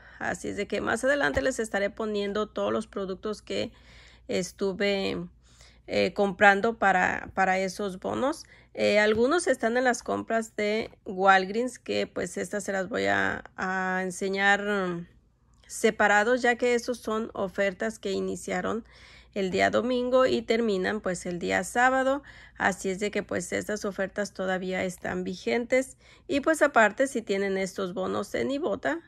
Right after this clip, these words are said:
esas ofertas, pues, también pueden aprovechar.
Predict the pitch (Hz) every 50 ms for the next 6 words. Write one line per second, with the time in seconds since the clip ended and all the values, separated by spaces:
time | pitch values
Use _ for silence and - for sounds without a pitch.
0 | _ - - 190 185 - 208 208 208 233 240 226 240 226 208 214 247 254 - -
1 | - - 185 - - 185 180 180 185 185 175 180 196 185 175 190 185 190 190 180
2 | - 185 180 - - - - - 175 - -